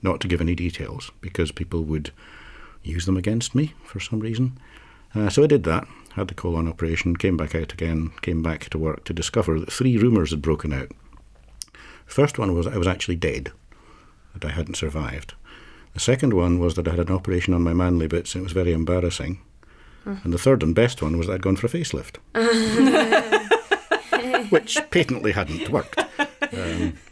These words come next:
Speaker 1: so at that point I made a decision that, uh, an email was going out to the whole school saying, these are interesting rumours. None of them is true. This is what actually happened in An Detachment. If you don't want to read it, don't read it. If you want to read it, it's not gory and grisly and lots of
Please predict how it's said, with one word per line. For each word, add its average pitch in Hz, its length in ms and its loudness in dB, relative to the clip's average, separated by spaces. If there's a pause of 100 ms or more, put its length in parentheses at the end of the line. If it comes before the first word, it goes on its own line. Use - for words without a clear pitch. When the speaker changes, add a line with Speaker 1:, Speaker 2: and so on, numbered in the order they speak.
(120)
Speaker 1:
so 104 160 0
at 98 80 0
that 113 220 2
point 90 260 2
I 90 60 4
made 87 180 4
a 80 60 -2
decision 85 420 0
that, 82 180 -2
uh, 85 240 -2
an 92 120 2
email 87 300 2
was 82 120 -2
going 85 180 0
out 87 160 -2
to - 60 -10
the 76 100 -6
whole 104 260 2
school 80 400 -4
saying, 78 420 -4 (760)
these 165 160 2
are 80 140 4 (140)
interesting 85 400 0
rumours. 73 360 -2
None 117 160 6
of 98 60 4
them 80 120 4
is 78 120 -2
true. 80 200 0
This 92 140 2
is 113 100 4
what 117 140 2
actually 110 320 2
happened 85 300 0
in 80 80 2
An 78 100 2
Detachment. - 600 -2
If - 120 -10
you 87 60 -2
don't 147 200 4
want 131 160 2
to 101 80 -2
read 101 140 2
it, 104 120 -2
don't 87 200 0
read 110 180 2
it. 123 180 0 (760)
If - 160 -6
you 95 60 0
want 131 140 4
to 101 60 -2
read 90 160 0
it, 85 120 -2
it's - 100 -4
not 117 200 0
gory 90 280 4
and 80 140 0
grisly 82 400 -2
and 80 100 -2
lots - 220 -6
of 82 220 -8